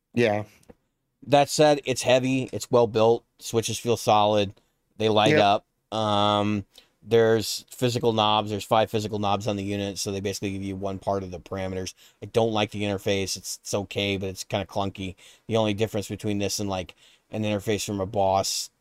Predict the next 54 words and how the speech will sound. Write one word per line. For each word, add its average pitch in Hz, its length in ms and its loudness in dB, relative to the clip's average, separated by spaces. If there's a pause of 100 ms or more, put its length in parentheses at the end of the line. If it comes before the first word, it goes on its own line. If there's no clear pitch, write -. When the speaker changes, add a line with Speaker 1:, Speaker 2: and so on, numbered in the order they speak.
(140)
Speaker 2:
unit 101 400 -8
from 98 200 -6
a - 20 -6
couple 98 240 -4
of 92 60 -6
years 98 260 -4
ago, 92 420 -4 (580)
uh, 120 220 2
well, 135 400 4
I 135 100 2
guess 151 180 0
Bo-, 131 240 4 (100)
I 127 120 2
like, 127 280 2
like 110 140 2
the 113 80 -2
G 117 180 -4
T 117 180 -4
one 107 200 -2
hundred, 95 420 -4
right? 92 260 -8
The 98 80 -10
one 98 180 -6
they 95 100 -6
had 101 220 -2
the, 92 260 -6 (340)
like, 95 140 -6
three 110 220 -4
rows 101 400 2
and 98 80 -6
then 90 280 -8
you 95 60 -8
would 92 220 -10
paginate 98 440 -4
between 101 300 -4
'em. 98 180 -4 (300)
Like, 101 180 -4
that 107 240 0
kind 117 200 0
of 107 60 0
interface 117 600 4 (340)
is 104 360 -2
basically 120 320 4
what 110 140 4
it 104 60 2
is, 98 120 0
but 107 100 0
it's 95 120 -4
in 92 80 -4
color. 87 380 0 (580)
That's, 104 200 -2 (140)
<laughs> - 120 -18
I 202 80 6
mean, 185 320 2